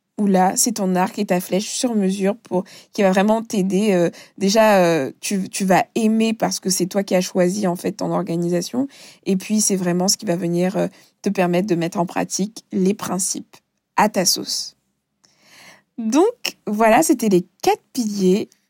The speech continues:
Et j'ai une bonne nouvelle à t'annoncer, c'est que j'ai enfin lancé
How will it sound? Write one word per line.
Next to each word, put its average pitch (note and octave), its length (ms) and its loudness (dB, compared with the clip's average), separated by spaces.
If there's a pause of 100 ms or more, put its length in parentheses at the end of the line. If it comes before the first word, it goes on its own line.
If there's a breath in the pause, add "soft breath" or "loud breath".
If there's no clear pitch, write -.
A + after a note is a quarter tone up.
(160)
Et E4 320 4
j'ai G3 200 0
une F3 160 2
bonne C4+ 280 2
nouvelle C4+ 240 4
à A3 80 4
t'annoncer, E3+ 680 -2 (360 soft breath)
c'est G#3+ 220 -2
que F#3+ 420 2
j'ai F#3+ 340 -2
enfin C#4 320 2
lancé G#3 520 0